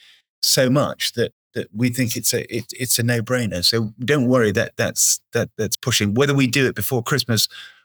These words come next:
or after, I think it's very likely that we'll present the letter after, and it will be a, a full-on knocking on the door of number eleven, photo call with everybody there, and let's make a big song and dance about it.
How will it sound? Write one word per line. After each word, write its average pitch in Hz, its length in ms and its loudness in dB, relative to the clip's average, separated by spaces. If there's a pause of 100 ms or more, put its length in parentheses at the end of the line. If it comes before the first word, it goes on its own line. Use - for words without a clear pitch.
or 113 160 0
after, 123 460 0 (260)
I 104 100 -2
think 120 200 -2
it's 98 120 -2
very 110 200 2
likely 92 360 -2
that 90 140 -6
we'll 92 180 -4
present 98 360 -2
the 92 60 0
letter 92 420 -2
after, 92 360 -2
and 110 120 2
it 117 100 2
will 131 140 2
be 127 140 2
a, 117 40 0 (140)
a 117 80 -2
full-on 113 680 2 (600)
knocking 135 340 0
on 120 80 4
the 113 80 4
door 113 220 2
of 104 60 0
number 104 280 2
eleven, 98 380 2
photo 120 500 0
call 98 560 2 (380)
with 107 120 -2
everybody 98 420 0
there, 95 260 2
and 98 100 2
let's 98 220 -2
make 101 180 -2
a 95 40 -10
big 98 200 -2
song 98 240 0
and 92 80 -2
dance 98 300 -2
about - 260 -8
it. - 140 -12